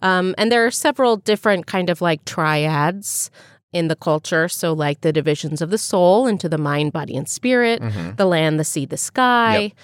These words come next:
Speaker 1: the underworld, middle world, and upper world.
Speaker 2: You have courage, strength, and wisdom in the Triforce.
Speaker 1: Yep. Uh, and
Speaker 2: You just
Speaker 1: nat-,
Speaker 2: went with the, "Hey,
Speaker 1: nature,
Speaker 2: thanks."
Speaker 1: truth, and knowledge.
Speaker 2: That was a Zelda thing, and you
Speaker 1: Oh.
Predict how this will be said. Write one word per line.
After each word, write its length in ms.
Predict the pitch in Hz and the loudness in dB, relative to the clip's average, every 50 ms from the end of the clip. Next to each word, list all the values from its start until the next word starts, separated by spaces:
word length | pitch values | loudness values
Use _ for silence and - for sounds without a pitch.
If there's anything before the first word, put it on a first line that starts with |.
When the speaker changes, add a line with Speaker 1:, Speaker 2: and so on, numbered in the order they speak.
| - - - - - _ - | -20 -20 -20 -20 -20 _ -2
Speaker 1:
the 320 | 165 156 147 147 147 139 - - | 0 2 2 2 2 0 0 0
underworld, 680 | - 220 214 214 202 196 202 196 196 196 196 190 180 185 | 0 2 2 2 2 2 4 4 4 6 4 2 2 0
middle 340 | 180 180 180 180 175 175 | 0 2 4 4 4 2
world, 340 | 165 165 165 160 160 151 147 | 2 2 0 0 0 0 -2
and 140 | 147 139 - - | -4 -6 -6 -6
upper 280 | 233 - - 240 240 | -6 -2 0 0 0
world. 680 | 226 220 233 226 220 220 214 214 208 208 208 208 202 190 | 0 0 -2 -2 0 0 0 2 2 2 0 0 -2 -2
Speaker 2:
You 100 | 117 120 | -2 0
have 220 | 123 117 104 85 - | 0 0 0 -2 -6
courage, 680 | - - 127 120 120 120 120 117 113 107 101 98 - - _ _ _ | -10 -6 -4 -2 0 0 -2 -2 -4 -6 -10 -14 -16 -18 _ _ _
strength, 840 | - - - - - - 117 110 110 107 104 104 107 - - - - - | -14 -12 -12 -12 -10 -6 -4 -2 -2 -2 -2 -6 -8 -12 -18 -20 -20 -14
and 200 | - 98 92 85 | -12 -12 -10 -8
wisdom 500 | 90 113 131 139 123 120 156 147 139 139 127 | -4 -2 0 0 0 2 2 2 2 2 0
in 60 | 107 | 0
the 80 | 95 82 | -2 -6
Triforce. 880 | - 123 113 117 117 - - 127 120 120 120 117 - - - - - _ _ _ _ - | -6 -4 -4 -4 -4 -6 -6 -6 -4 -4 -4 -6 -8 -10 -12 -14 -18 _ _ _ _ -6
Speaker 1:
Yep. 320 | 185 165 160 175 247 - _ _ _ _ _ - | -2 2 4 4 2 2 _ _ _ _ _ 0
Uh, 260 | 180 170 165 156 - - - | 2 2 4 2 0 -2 -2
and 500 | 170 170 170 165 160 160 165 165 156 - - | -2 -2 0 0 0 -2 -2 -4 -4 -6 -6
Speaker 2:
You 140 | - 156 147 | -4 -2 0
just 180 | 170 170 180 180 | 0 0 0 0
Speaker 1:
nat-, 40 | 214 | 0
Speaker 2:
went 140 | 220 214 | -2 0
with 120 | 208 190 160 | -2 -2 0
the, 100 | 190 185 | 0 0
"Hey, 120 | 185 196 196 | 2 2 2
Speaker 1:
nature, 280 | 208 208 226 214 208 | 2 2 2 2 2
Speaker 2:
thanks." 140 | 220 220 208 | 2 0 2
Speaker 1:
truth, 280 | 233 214 214 214 - - | 2 2 2 0 0 0
and 180 | 190 185 180 | -2 0 0
knowledge. 540 | 185 180 180 170 165 160 165 196 214 214 - | 2 2 4 4 2 2 0 0 -2 -2 0
Speaker 2:
That 100 | 175 190 | 0 0
was 140 | 196 175 185 | 0 0 -2
a 80 | 180 | -2
Zelda 380 | 165 170 196 190 185 175 165 151 | -2 -2 -2 -2 -2 -2 -4 -4
thing, 320 | - - 131 107 98 92 95 | -4 -4 -6 -4 -4 -4 -6
and 80 | 110 131 | -4 -2
you 60 | 165 | 2
Speaker 1:
Oh. 100 | 208 214 | 2 4